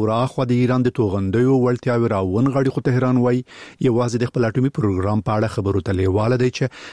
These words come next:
د محدودولو په بدل کې پر دې هیواد لګول شوي بندیزونه لري شي، خو دا هم نه مني چې د یورانیمو غني کول صفر ته راکم کړي. د تهران او واشنګټن ترمنځ د خبرو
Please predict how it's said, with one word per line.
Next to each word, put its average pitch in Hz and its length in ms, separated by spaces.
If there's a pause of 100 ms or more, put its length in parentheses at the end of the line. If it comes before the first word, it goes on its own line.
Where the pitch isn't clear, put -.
(160)
د 120 180
محدودولو 123 640
په 127 180 (240)
بدل 113 320
کې 98 400
پر 104 160
دې 110 80 (100)
هیواد 107 320
لګول 92 400
شوي 139 240
بندیزونه 131 480
لري 127 240
شي، 131 120
خو 131 120 (300)
دا 104 160
هم 113 100
نه 107 300
مني 143 200
چې - 480
د 120 160
یورانیمو 120 460
غني 98 260
کول 127 300 (300)
صفر 90 260
ته 92 100
راکم 101 320
کړي. 151 320 (360)
د 120 180
تهران 120 300
او - 80
واشنګټن 113 460
ترمنځ 110 320
د 107 80
خبرو 104 260